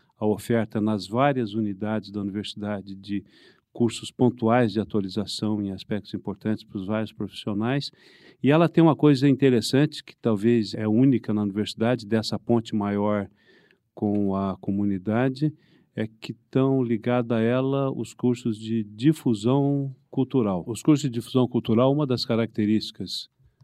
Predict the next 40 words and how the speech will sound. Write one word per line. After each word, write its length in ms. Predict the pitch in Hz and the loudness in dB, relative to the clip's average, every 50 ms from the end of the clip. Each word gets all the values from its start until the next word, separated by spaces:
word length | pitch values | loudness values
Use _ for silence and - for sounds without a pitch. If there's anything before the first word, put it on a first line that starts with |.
| _ _ | _ _
dele 480 | - 104 98 101 110 123 139 139 131 139 143 | -20 -12 -4 0 2 2 2 2 2 0 -2
é 100 | 127 120 | -2 -4
que 140 | 120 - 143 | -2 0 0
esses 280 | 127 131 - - - | 0 -2 -4 -10 -6
cursos 280 | - - 127 113 120 113 | -2 -2 -2 -2 -2 -4
de 20 | |
difusão 340 | 113 113 - - 123 117 107 | -6 -8 -6 -4 -4 -4 -4
cultural, 600 | - 117 107 - - 113 107 117 127 131 139 135 _ _ _ - - _ _ | -4 -8 -6 -4 -2 0 0 2 0 0 -2 -4 _ _ _ -20 -20 _ _
eles 200 | 123 123 120 120 | 0 0 2 4
não 100 | 147 147 | 2 2
têm 220 | - - 143 139 135 | 4 4 2 2 4
pré-requisito 760 | 135 143 135 127 135 131 - 127 107 98 120 127 - - | 2 2 4 4 2 2 0 0 0 0 0 -2 -2 -4
de 80 | 123 - | -8 -4
formação 420 | - 143 131 127 123 120 - 127 | 0 0 2 2 2 0 0 0
universitária. 680 | 123 120 117 127 131 127 - - 117 107 101 92 92 - - - | 0 2 2 0 0 0 -2 -2 0 0 0 -2 -4 -8 -12 -12
Diferentemente 840 | 120 117 117 - 123 117 123 127 123 - - 120 131 147 123 - | -10 -8 -2 0 2 4 4 2 2 0 0 0 0 0 0 -2
dos 540 | 127 104 104 104 101 98 95 92 85 87 - | -4 -4 -4 -2 -2 -2 -4 -6 -8 -10 -10
demais 540 | 98 104 107 98 95 98 120 131 127 120 - | -6 -4 -2 -2 0 0 2 2 0 0 -4
cursos 420 | - - 107 104 98 90 - - | -6 -4 -4 -4 -4 -4 -8 -12
de 80 | 95 - | -12 -12
especialização 720 | - - - 104 - - 110 92 92 107 98 - - 120 | -8 -6 -6 -4 -4 -4 -6 -4 -4 -6 -6 -4 -2 -2
e 40 | 113 | -2
atualização, 760 | 110 - 117 104 95 95 101 107 98 - - - 98 90 80 - _ _ _ _ _ _ _ _ _ _ _ _ _ | -2 -2 -4 -6 -6 -6 -6 -6 -6 -6 -6 -6 -6 -6 -6 -10 _ _ _ _ _ _ _ _ _ _ _ _ _
que 520 | - - 107 107 107 107 110 107 110 - | -14 -6 -4 -2 0 2 2 2 0 -2
são 220 | - - - 117 107 | -2 -2 -2 -2 0
cursos 240 | - 127 117 - - | 2 0 0 0 -2
de 100 | 110 - | -6 -6
extensão 400 | - - 120 107 - - 131 139 | -2 0 0 0 0 2 2 2
universitária, 880 | 147 143 120 131 131 120 - - - - 110 104 101 92 90 92 85 | 2 2 2 2 0 0 -2 -4 -4 -2 -2 -2 -2 -2 -4 -6 -6
são 220 | - - - 110 98 | -6 -4 -4 -4 -2
cursos 260 | - 117 107 107 110 | -2 -2 -2 -2 -2
oferecidos 560 | 95 110 104 98 92 - - 113 98 - 113 | -2 -2 -2 -2 -4 -2 -2 -2 -2 0 -2
a 80 | 110 101 | -2 -2
graduados, 1120 | 92 110 117 135 131 117 101 - 107 107 101 117 123 127 104 92 - - - - - - | 0 0 2 2 2 0 -2 -4 -2 2 4 4 4 2 0 -4 -10 -20 -20 -20 -12 -8
a 80 | - 107 | -6 -6
indivíduos 340 | 104 98 98 107 113 107 | -4 -2 -2 -2 -2 -2
que 60 | - _ | -4 _
têm 180 | - 113 107 | 0 0 2
nível 220 | 104 104 98 92 101 | 2 0 0 -2 -2
universitário, 680 | 101 92 104 110 104 - - - 123 127 143 143 | -2 0 0 0 -2 -2 -2 0 2 2 2 2